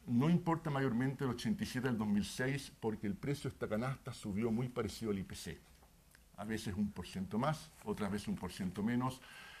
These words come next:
La aviación estándar es del dos por ciento, realmente subió muy parecido, por lo tanto nunca se discutió.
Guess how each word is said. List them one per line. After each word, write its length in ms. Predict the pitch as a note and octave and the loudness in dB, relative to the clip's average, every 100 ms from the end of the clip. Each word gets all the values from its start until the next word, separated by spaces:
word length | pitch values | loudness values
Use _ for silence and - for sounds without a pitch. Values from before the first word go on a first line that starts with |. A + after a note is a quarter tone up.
| - - | -18 -6
La 100 | G#2 | 0
aviación 300 | G#2+ G2 A2+ | 0 2 0
estándar 440 | - - A#2+ A#2 | -2 -2 0 2
es 120 | G#2 G2 | 0 0
del 180 | F#2+ | -2
dos 140 | G2 F#2 | -2 -4
por 160 | G2 | -4
ciento, 420 | F2+ B2+ A#2 A2 G#2+ | -4 0 0 2 2
realmente 540 | G#2+ A2+ A2+ A2+ G#2+ | 4 4 4 2 -2
subió 240 | - G#2 | -4 0
muy 180 | G#2 A2 | 4 4
parecido, 400 | - A2 G#2 C3+ | 2 0 0 0
por 100 | A#2 | 2
lo 40 | A2 | 2
tanto 180 | A2+ | 2
nunca 200 | A2 A#2 | 2 2
se 100 | F#2 | 0
discutió. 460 | A2 - G2 - - | -4 -2 2 4 2